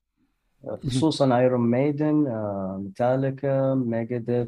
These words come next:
سكوربيونز، آم،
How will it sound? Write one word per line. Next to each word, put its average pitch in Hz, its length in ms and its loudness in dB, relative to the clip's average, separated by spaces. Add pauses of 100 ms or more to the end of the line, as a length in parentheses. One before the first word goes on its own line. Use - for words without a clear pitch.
(160)
سكوربيونز، 127 1600 -2 (240)
آم، 104 840 -6